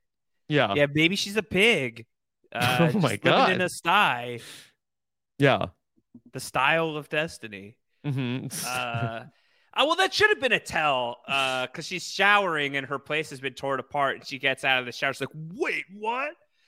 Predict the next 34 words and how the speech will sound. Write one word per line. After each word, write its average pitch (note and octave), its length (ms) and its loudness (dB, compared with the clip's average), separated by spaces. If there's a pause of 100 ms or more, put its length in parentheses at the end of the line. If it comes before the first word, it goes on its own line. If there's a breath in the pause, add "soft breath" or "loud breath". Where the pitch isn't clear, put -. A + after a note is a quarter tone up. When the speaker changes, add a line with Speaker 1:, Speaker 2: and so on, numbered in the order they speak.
(220)
Speaker 2:
My G3 80 0
room's G3+ 460 -2
been C4+ 240 -4
savaged?" D4 720 -4
Like, G3 380 -2 (640)
come - 120 -8
on, F2 260 -12 (160)
you F3 120 -4
were A#2+ 120 2
in F2 160 -6
on E2 200 -10
this. - 500 -18
Speaker 1:
She, - 160 2
Speaker 2:
You G3 60 6
were G3 60 10
Speaker 1:
oh, F#3+ 120 8
Speaker 2:
in F#3 40 8
on D3+ 80 4
Speaker 1:
oh, F#3 240 6
I C3 100 4
Speaker 2:
this. - 40 2
Speaker 1:
didn't F#3+ 100 -2
even C#3+ 100 0
think D#3 160 0
of F3 80 -2
that. F#2+ 220 -2
Yeah. B2 200 2
Speaker 2:
You D#3+ 80 -2
were C3 120 -2
in G#2 140 -2
on F#2+ 200 -8
this. F#2+ 380 -14
Speaker 1:
Um, B2+ 380 2
yeah. C#3+ 160 2